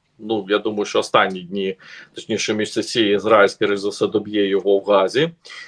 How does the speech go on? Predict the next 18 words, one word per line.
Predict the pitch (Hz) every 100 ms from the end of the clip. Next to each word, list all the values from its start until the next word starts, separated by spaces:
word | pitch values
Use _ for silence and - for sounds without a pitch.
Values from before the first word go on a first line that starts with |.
| - -
А, | 104 107 107 107
це | - 170 170 151
реальна | 143 156 160 147 139 135 -
армія, | 120 113 107 110 123 156 - -
там | 117 -
під | 131 -
п'ятдесят | 127 - 143 -
тисяч | - - - -
людей, | 110 104 101 104 139 _ _ _ _
а, | - 107 107
дуже, | 104 131 160 151 - 147 147 143 143 139 131 123 -
м, | 120 120 120 120 120
е, | 120 117 113 110 - 107 113 110 -
дуже | 139 143 120 127 131 127 127 127 123 120 120 98
озброєна. | 135 123 123 120 104 101 104 131 151 _ _ _ _ -
А, | 104 104 104 107 107 107 107
м, | 98 104 110 110 - - - _
от | 131